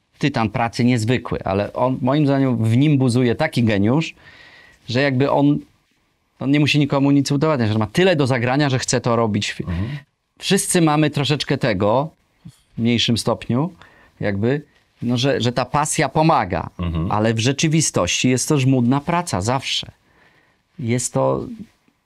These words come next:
Speaker 1: naprawdę, no, lata pracy, pewnego poświęcenia, ale właśnie nie wiem, czy to jest dobre określenie. Poświęcenie kojarzy się z jakąś krzywdą. Poświęciłem się dla kogoś, poświęciłem się
Speaker 2: Mhm.
Speaker 1: dla czegoś.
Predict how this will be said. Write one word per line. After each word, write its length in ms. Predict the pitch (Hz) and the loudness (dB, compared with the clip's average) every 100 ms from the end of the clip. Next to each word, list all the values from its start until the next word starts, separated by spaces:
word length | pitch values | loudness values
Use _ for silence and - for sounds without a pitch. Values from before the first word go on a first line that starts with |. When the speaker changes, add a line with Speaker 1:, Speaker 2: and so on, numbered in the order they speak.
| _ _ _ | _ _ _
Speaker 1:
naprawdę, 800 | 127 123 117 120 131 135 139 139 | -8 -6 -4 -4 -4 -2 -2 0
no, 340 | 131 131 135 139 - - - | 0 0 -2 -6 -10 -12 -10
lata 440 | 113 117 131 165 160 | -4 0 0 0 -4
pracy, 640 | 135 113 107 - 135 135 123 | -2 -2 -2 -4 -2 -2 0
pewnego 380 | 127 120 127 127 | -2 0 -2 -2
poświęcenia, 880 | 135 - 139 127 - 123 110 110 131 _ _ _ _ _ - | -2 0 0 0 0 0 0 -2 -4 _ _ _ _ _ -4
ale 200 | 127 127 | -2 0
właśnie 300 | 139 - 170 | 0 2 2
nie 180 | 220 247 | 4 2
wiem, 160 | 180 | 0
czy 140 | - - | -2 -2
to 100 | 123 | -2
jest 260 | - - | -2 -2
dobre 240 | 131 131 131 | -2 0 0
określenie. 640 | 123 120 131 104 80 64 - _ _ _ _ _ - - | -2 -2 0 -2 -2 -6 -10 _ _ _ _ _ -20 -10
Poświęcenie 600 | - 127 135 120 180 214 | -6 -2 0 0 2 2
kojarzy 360 | 196 165 165 160 | 2 2 2 2
się 140 | 151 | 2
z 20 | 143 | 0
jakąś 280 | 139 139 | 0 0
krzywdą. 600 | - - 143 92 82 67 90 _ _ _ | 0 2 2 0 0 -2 -6 _ _ _
Poświęciłem 760 | 131 131 - 117 104 196 175 135 | -2 -2 0 0 2 2 2 2
się 220 | - 113 | 0 0
dla 240 | 104 92 | 2 0
kogoś, 480 | - 131 139 113 - | 0 -2 0 0 -2
poświęciłem 540 | 110 - 101 - 107 | -4 -2 -2 -2 -2
się 100 | 95 | 0
Speaker 2:
Mhm. 120 | 101 95 | 0 0
Speaker 1:
dla 80 | 95 | -2
czegoś. 360 | - 73 - | -4 -6 -8